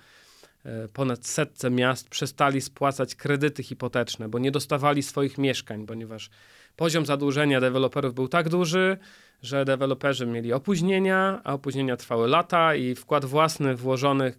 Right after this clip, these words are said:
kilka lat wcześniej nie przynosił mieszkań, więc ludzie po prostu zaczęli masowo, setki tysięcy ludzi odmawiać spłat kredytów hipotecznych. Na to się nakładało, nakładają upadki banków lokalnych, które to wszystko finansują. Pekin tym razem, to było w lato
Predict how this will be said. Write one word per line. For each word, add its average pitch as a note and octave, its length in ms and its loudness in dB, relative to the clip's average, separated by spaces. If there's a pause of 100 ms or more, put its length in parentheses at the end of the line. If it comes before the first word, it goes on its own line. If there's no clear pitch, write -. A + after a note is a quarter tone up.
kilka C#3 260 -4
lat C3 140 -2
wcześniej D#3+ 400 -2
nie D3 140 2
przynosił D#3+ 460 0
mieszkań, D#3 360 0
więc C#3+ 180 -2
ludzie C#3+ 160 -4
po C3 100 -4
prostu C3+ 260 -10
zaczęli C3 300 -6
masowo, C#3+ 520 -2
setki - 380 -6
tysięcy C3+ 400 -6
ludzi C3 240 -2
odmawiać C3 440 0
spłat - 360 -4
kredytów B2+ 400 -8
hipotecznych. D3+ 640 -6 (460)
Na D3 120 0
to D3 80 -8
się D3 120 -4
nakładało, C3 600 0 (340)
nakładają B2+ 600 -2
upadki B2 420 -4
banków D#3 400 0
lokalnych, D3+ 460 2
które B2 240 -10
to C3 100 -8
wszystko - 300 -12
finansują. D#3+ 640 -2 (400)
Pekin F3 280 0
tym D#3+ 180 2
razem, D3+ 640 2
to D3 100 -8
było C3+ 140 -2
w B2+ 80 -8
lato C#3+ 320 2